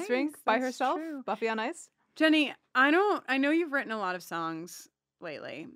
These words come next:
Speaker 2: uh, I
Speaker 1: Yes, <laughs>
Speaker 2: know there's been
Speaker 1: so
Speaker 2: a lot of
Speaker 1: many.
Speaker 2: music, a lot of Buffy music in your life lately, but I just wanna say that Spike has, Spike certainly has a jingle coming his way. I know a lot of you are impatient for the Spike jingle. We will give you the jingle when it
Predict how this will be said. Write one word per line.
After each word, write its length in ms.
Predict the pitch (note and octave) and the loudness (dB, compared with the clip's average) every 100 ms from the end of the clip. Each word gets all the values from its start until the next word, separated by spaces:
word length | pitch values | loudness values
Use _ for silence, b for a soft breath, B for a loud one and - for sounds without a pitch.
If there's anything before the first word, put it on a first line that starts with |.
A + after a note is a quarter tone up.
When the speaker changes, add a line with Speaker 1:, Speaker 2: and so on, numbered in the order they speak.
| _ _ _ _ A#3 | _ _ _ _ -2
Speaker 2:
uh, 40 | |
I 300 | B3+ F#3+ F3+ F3+ | 0 0 0 -2
Speaker 1:
Yes, 60 | |
<laughs> 20 | |
Speaker 2:
know 100 | G#3 A3+ | -2 -2
there's 180 | B3 B3 | -2 -2
been 100 | C4 | 0
Speaker 1:
so 40 | |
Speaker 2:
a 20 | |
lot 180 | A#3+ A3+ | 2 2
of 60 | B3+ | 2
Speaker 1:
many. 100 | B3+ | 0
Speaker 2:
music, 380 | A3+ A3+ A3+ A3+ | 0 0 -2 -2
a 40 | |
lot 160 | F#3+ F3+ | -4 -6
of 100 | - | 0
Buffy 280 | G3 G#3 A3 | -2 0 -6
music 320 | G3+ F#3 F#3+ | -6 -8 -8
in 80 | F#3 | -8
your 100 | F#3 | -6
life 280 | E3+ E3 - | -6 -8 -10
lately, 280 | E3+ E3 E3+ | -12 -10 -8
but 120 | E3+ | -6
I 80 | F3+ | -4
just 220 | A3+ B3+ | -6 -2
wanna 140 | D#4 | -2
say 320 | D#4 A#3+ G3+ G3 | -2 0 0 0
that 300 | F3+ F3 - | 0 -2 -6
Spike 380 | - C4 F4 F#4+ | 2 4 4 4
has, 260 | G4+ D4+ - - | 2 2 -12 -20
Spike 340 | - B3 A3+ - | -8 -4 -4 -2
certainly 320 | C#4 C#4+ D#4 | -4 0 0
has 120 | D4+ | 0
a 40 | |
jingle 320 | B3+ B3+ B3 B3 | -4 -2 -2 -2
coming 240 | G#3+ A3 | -4 -4
his 120 | C4+ | -4
way. 180 | A3 G3+ | 0 0
I 40 | |
know 140 | G3 F#3 | 0 -2
a 40 | |
lot 160 | F3+ F#3 | 0 -2
of 80 | A3+ | -2
you 100 | C4+ | -2
are 60 | |
impatient 480 | C#4+ C4 A#3 A3 A3+ | -2 -2 -6 -6 -10
for 60 | B3+ | -10
the 100 | C4 | -8
Spike 260 | B3 B3 | -6 -6
jingle. 260 | - G3 G3 | -6 -6 -6
We 120 | F#3+ | -6
will 140 | E3+ E3 | -8 -8
give 240 | F#3+ G3+ | -6 -6
you 80 | C4+ | -4
the 100 | D#4+ | -6
jingle 360 | D#4 D4 D4+ | -4 -2 -2
when 180 | B3 A#3+ | -2 -2
it 140 | C4+ | -4